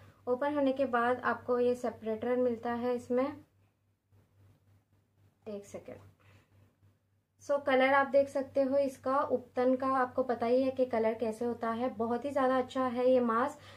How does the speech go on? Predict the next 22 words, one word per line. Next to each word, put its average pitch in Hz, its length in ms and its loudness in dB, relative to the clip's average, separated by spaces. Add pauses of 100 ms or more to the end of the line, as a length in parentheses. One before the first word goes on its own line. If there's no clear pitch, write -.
(160)
Skin 262 380 0
brightening 254 420 4
के 262 80 2
लिए। 247 140 4
अगर 240 180 0
आप 240 160 0
कोई 254 140 6
देख 208 300 -2
रहे 233 120 0
हो, 226 100 -2
तो 247 180 0
आप 226 220 0
देख 240 200 0
सकते 262 260 -4
हो 262 60 2
मैं 269 80 2
कितना 247 520 0
इसको 233 220 -6
यूज़ 226 360 -4
कर 220 160 -2
चुकी 233 380 -4
हूँ। 247 160 0